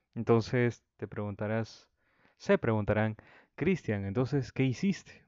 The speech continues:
Bueno, básicamente esto fue un motivo para adelantar un proyecto que tenía por realizar en un momento de mi vida. <laughs> Ya lo había mencionado. En mi cabeza realizarlo de repente cuando tenía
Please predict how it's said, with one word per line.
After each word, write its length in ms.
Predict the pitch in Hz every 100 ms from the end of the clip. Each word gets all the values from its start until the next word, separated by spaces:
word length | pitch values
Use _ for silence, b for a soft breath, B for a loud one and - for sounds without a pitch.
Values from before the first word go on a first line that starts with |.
| -
Bueno, 240 | 104 95 -
básicamente 600 | 113 127 196 190 185 180
esto 180 | 180 175
fue 160 | - 160
un 240 | 160 160
motivo 640 | 151 - 180 190 120 113
para 300 | 110 110 101 -
adelantar 640 | 113 113 104 107 139 143 143 b b b b _ _
un 180 | 147 147
proyecto 840 | - 120 110 110 196 185 _ 104
que 160 | 92 101
tenía 720 | 101 104 120 123 117 110 104 -
por 160 | 117
realizar 600 | 120 117 110 - 131 127
en 260 | 113 92 92 _ _ 165 220 _ _ _ -
un 80 | 131
momento 360 | 110 151 120
de 60 | 107
mi 120 | 98
vida. 420 | 127 101 95 -
<laughs> 220 | 110 107 117
Ya 140 | 131
lo 80 | 127
había 180 | 120 120
mencionado. 720 | 117 - 104 107 107 107 107 B B B B B B B B _
En 540 | - 123 117 117 113 120
mi 100 | 127
cabeza 640 | 139 139 151 - 143 139
realizarlo 1000 | 135 123 117 - 131 127 127 127 127 131
de 80 | 120
repente 340 | 113 - 113 117
cuando 240 | 120 117
tenía 800 | - 107 110 113 113 113 110 110